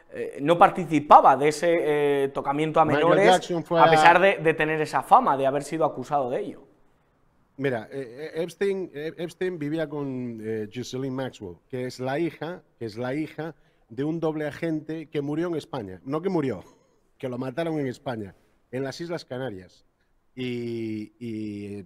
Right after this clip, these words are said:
Speaker 2: ye-, tenía relación con políticos y eso. Él trabajaba para el imi, imi seis y trabajaba para el Mossad israelita. De hecho, se llevaron un bastante susto en,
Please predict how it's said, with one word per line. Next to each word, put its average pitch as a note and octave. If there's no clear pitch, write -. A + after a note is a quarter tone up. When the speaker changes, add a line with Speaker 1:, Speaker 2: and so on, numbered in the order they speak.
Speaker 2:
ye-, G2+
tenía A#2+
relación B2
con A2
políticos A#2+
y C3
eso. G#2+
Él A#2+
trabajaba A#2
para G#2+
el A2
imi, B2
imi A2+
seis E3
y B2
trabajaba C3+
para C3
el A2+
Mossad A2+
israelita. G#2+
De A#2
hecho, B2
se C3
llevaron B2
un B2
bastante A#2
susto B2
en, G#2